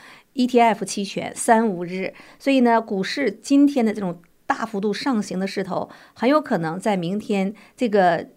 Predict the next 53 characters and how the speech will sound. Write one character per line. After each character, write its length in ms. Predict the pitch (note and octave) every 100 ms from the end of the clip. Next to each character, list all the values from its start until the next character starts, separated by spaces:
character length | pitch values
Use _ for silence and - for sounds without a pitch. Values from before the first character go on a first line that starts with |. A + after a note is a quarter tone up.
| _ - - _ - _ _ _
期 260 | - - C#4+
权 240 | G3 G3
集 160 | G3+ A#3+
中 180 | C4
到 220 | B3+ C#4 A3
期 180 | -
的 80 | B3+
时 140 | G#3+ F3+
候 200 | F3+ E3+
呢， 120 | D#3
发 220 | - F#3+
挥 160 | F#3+ F3+
巨 120 | G3
大 160 | F#3
的 140 | F3+ E3
作 320 | E3+ G3 D#3+
用。 240 | D#3+ D#3 -
本 160 | G3+ F3+
周 200 | C4+ C#4
五 380 | F#3 - - - -
和 120 | - G3
下 220 | A#3 G#3
周 180 | G#3 G3+
一 380 | A3+ A#3 A#3 - -
是 260 | - B3+ A#3
这 160 | A#3+
些 160 | A3 A3
到 240 | G#3+ C4+
期 160 | A#3+ B3
的 80 | A3+
期 240 | A#3 A#3+
权， 400 | A3+ F3+ D#3+ F3 - - - -
呃， 180 | F#3+ F#3
迫 240 | - C#4+
使 200 | - F3
多 240 | - C4 B3+
头 300 | - F3+ G3+
看 340 | - C4 A#3
涨 180 | G3+ G3
的 100 | -
头 280 | - F3 F#3+
寸 260 | - G#3
平 240 | F#3 F3+ F#3+
仓 300 | - G3 -
和 140 | G3
滚 240 | G3 E3+ -
动， 240 | A3 - - -
很 100 | -
有 100 | A#3+
可 160 | C4 G#3+
能 180 | D#3+ F3+
呢 140 | F3+
会， 380 | F3+ G3 F3 F3